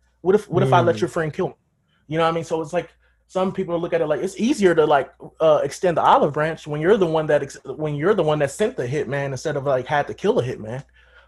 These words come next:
Speaker 1: So, you know, it, there is that, you know,
Speaker 2: But
Speaker 1: there's
Speaker 2: that's
Speaker 1: people
Speaker 2: funny,
Speaker 1: that
Speaker 2: though. I definitely saw a funny take. Uh, you, do you know Freddie Gri-, uh, Freddie Gibbs?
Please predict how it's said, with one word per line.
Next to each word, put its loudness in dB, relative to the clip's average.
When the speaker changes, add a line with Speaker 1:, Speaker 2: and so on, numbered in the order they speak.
Speaker 1:
So, 0
you -8
know, -2
it, -20
there -4
is -6
that, 0
you -10
know, -6
Speaker 2:
But 4
Speaker 1:
there's 2
Speaker 2:
that's 2
Speaker 1:
people 0
Speaker 2:
funny, 2
Speaker 1:
that 4
Speaker 2:
though. -2
I 0
definitely -2
saw 0
a -10
funny -4
take. -4
Uh, -6
you, -6
do 0
you 4
know 2
Freddie 0
Gri-, 0
uh, -2
Freddie -2
Gibbs? -2